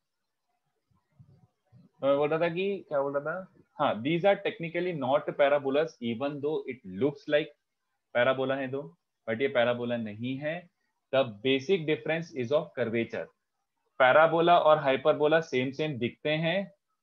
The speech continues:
but same नहीं है, Same नहीं है, बहुत difference है, curvature का difference है, वही अपन को पढ़ना है, वही मैं पढ़ाऊंगा बच्चों, don't worry, सब explain करूंगा, सारी चीजें। थोड़ा सा नीचे ला रहा हूँ।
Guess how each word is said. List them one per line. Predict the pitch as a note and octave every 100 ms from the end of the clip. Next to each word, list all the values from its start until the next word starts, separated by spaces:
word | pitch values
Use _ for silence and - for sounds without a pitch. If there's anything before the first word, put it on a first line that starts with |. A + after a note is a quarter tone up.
| G#2
but | G#2+ D3+
same | D3+ D3 D#3
नहीं | C#3+ A#2+ A#2 B2+ B2 A2
है, | F#2+ F2 _ _ _ -
Same | B2 B2+
नहीं | G#2+ G#2 A#2 A#2
है, | G2+ E2+ - _ _ _
बहुत | G#2+ A2 C3+
difference | C3 C#3 C#3 C3+ C3+
है, | -
curvature | B2 A2 B2 A#2+ C3+
का | B2+
difference | A2+ G2+ G#2+ G2
है, | B2+
वही | B2+ D3+ F3
अपन | D#3 C#3 C#3
को | F#3+
पढ़ना | F#3+ A#3+ A#3
है, | A3+ G3+ G3 _ _ _ B2+
वही | D3+
मैं | F3+ F#3
पढ़ाऊंगा | E3 E3 A#2+
बच्चों, | F#2 E2 - _ C#3
don't | C3 G2+
worry, | E2 _ _ _ _ _ _ _ _ -
सब | D3+
explain | C3+ - B2+ A#2
करूंगा, | G#2+ G2 F#2+ F#2
सारी | - C3 C3+
चीजें। | G#2+ F#2+ F2+ - _ _ _ _ _ _ _ _ _ _ _ _ _ _ _ _ _ _ _ _ _ _ _ _ _ _ _ _ _ -
थोड़ा | D3+ E3+ E3
सा | E3 E3
नीचे | D3+ C3+ D3+
ला | C#3 C3+
रहा | C#3
हूँ। | E3